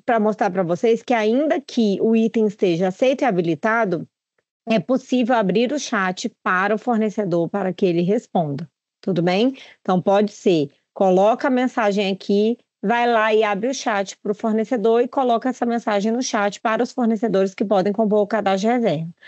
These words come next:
"Ai, mas o meu pregão tem cento e vinte itens, como que eu vou abrir pra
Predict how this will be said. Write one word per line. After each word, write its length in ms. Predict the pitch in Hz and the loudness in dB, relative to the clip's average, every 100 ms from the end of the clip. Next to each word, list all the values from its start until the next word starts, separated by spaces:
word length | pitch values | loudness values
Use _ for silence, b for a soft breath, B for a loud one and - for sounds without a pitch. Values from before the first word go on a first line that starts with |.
| B B B - | B B B -4
"Ai, 160 | 277 | -2
mas 200 | 302 294 | 0 2
o 40 | 262 | 2
meu 160 | 254 | 2
pregão 340 | 285 247 247 240 | 2 0 0 0
tem 180 | 254 | -2
cento 380 | 220 262 262 294 | 0 -2 -2 0
e 40 | 311 | 2
vinte 360 | 262 277 - | 2 0 0
itens, 500 | 277 214 196 180 165 | 2 2 2 -2 -4
como 220 | - 233 | -2 0
que 60 | 247 | 2
eu 80 | 262 | 2
vou 120 | 262 | 2
abrir 400 | 254 190 208 233 | 2 2 2 0
pra 200 | 269 247 | -2 -4